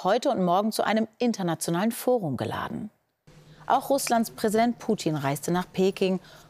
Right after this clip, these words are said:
und traf sich am Rande mit Ungarns Regierungschef Orban. Putin sprach von einer Genugtuung, dass es noch Länder in Europa gebe, die den Kontakt mit Russland hielten.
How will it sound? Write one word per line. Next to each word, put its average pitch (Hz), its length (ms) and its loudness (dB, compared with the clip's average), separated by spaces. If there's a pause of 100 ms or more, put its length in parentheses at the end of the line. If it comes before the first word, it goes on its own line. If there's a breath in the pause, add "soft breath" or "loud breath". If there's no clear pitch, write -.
und - 180 0
traf 220 260 2
sich - 240 -2
am 185 140 2
Rande 180 340 2
mit 220 300 0
Ungarns 214 480 0
Regierungschef 170 720 -2
Orban. 139 500 -6 (800 soft breath)
Putin 254 280 2
sprach 214 380 0
von 214 180 -4
einer 208 200 0
Genugtuung, 208 920 0 (280 loud breath)
dass - 160 0
es 220 120 0
noch 233 180 0
Länder 214 360 2
in 208 80 2
Europa 185 420 0
gebe, 185 340 2
die 190 100 0
den 185 120 0
Kontakt - 520 -4
mit 180 160 -2
Russland 165 460 -2
hielten. - 560 -6